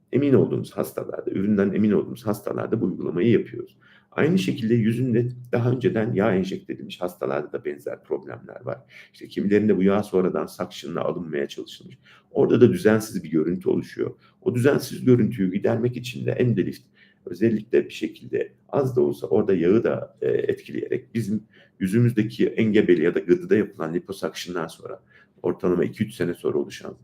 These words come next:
e, kaldırım taşı görüntüsünde temizlemede yardımcı oluyor. E, her zaman tek seans yetmeyebilir. Çünkü herkesin gevşemesi ve, pardon, herkesin sarkması aynı değil. Her sarkma için uygulamıyor, uyguluyor muyuz? Hayır, çok ileri seviyede hastaları biz yine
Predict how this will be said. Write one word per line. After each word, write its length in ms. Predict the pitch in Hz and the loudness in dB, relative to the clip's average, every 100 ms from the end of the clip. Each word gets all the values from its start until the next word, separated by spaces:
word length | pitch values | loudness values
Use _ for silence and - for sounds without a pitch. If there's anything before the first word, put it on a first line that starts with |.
| - | -16
e, 220 | - - | -14 -14
kaldırım 480 | - 101 95 95 98 | -4 -2 0 0 -2
taşı 260 | - 90 - | -6 -14 -2
görüntüsünde 680 | - 85 - - 58 - 131 - - _ | 0 0 -8 -16 -8 -8 -8 -16 -20 _
temizlemede 720 | 120 120 - 69 - - - - _ - | 6 6 4 -2 0 -2 -4 -12 _ -2
yardımcı 500 | 98 98 95 90 - | 2 2 2 2 4
oluyor. 480 | - 80 - - - - _ _ 110 | 4 4 0 -2 -10 -20 _ _ 0
E, 40 | 107 107 110 | 4 4 4
her 200 | 120 190 | 2 4
zaman 340 | 190 - 127 | 4 2 2
tek 180 | 135 131 | 2 2
seans 380 | - 101 104 85 | 2 2 2 0
yetmeyebilir. 840 | 90 90 85 78 - 62 - _ | -2 0 -2 -2 -4 -8 -10 _
Çünkü 300 | - 87 - | -8 -4 -2
herkesin 480 | 98 101 - 92 90 | 0 0 0 -4 2
gevşemesi 640 | 92 95 - 92 - - | 4 4 0 -4 -4 -2
ve, 160 | 85 - _ | -2 -2 _
pardon, 280 | - 65 - | -6 -4 -4
herkesin 420 | 90 92 - - | -2 -2 -4 -12
sarkması 540 | - 80 73 - 78 - _ - _ - | -6 -4 -4 -6 -12 -16 _ -20 _ 0
aynı 320 | 98 98 87 | 2 4 2
değil. 220 | 69 - - - _ | -2 -6 -14 -20 _
Her 180 | - 110 | -2 0
sarkma 400 | 131 135 135 131 | 2 2 2 4
için 200 | 120 117 | 4 4
uygulamıyor, 580 | 107 - 95 82 62 64 | 2 4 2 2 -2 -4
uyguluyor 420 | - 90 98 101 | 0 2 4 4
muyuz? 220 | 76 80 - | 4 -2 -4
Hayır, 220 | - 123 | -2 -2
çok 220 | - - | -6 -8
ileri 200 | 92 82 | 0 0
seviyede 400 | - - - - | -2 -10 -8 -8
hastaları 520 | - 98 - - - 95 | -6 -10 -10 -16 -10 -8
biz 180 | 92 | -6
yine 180 | 87 71 | -6 -8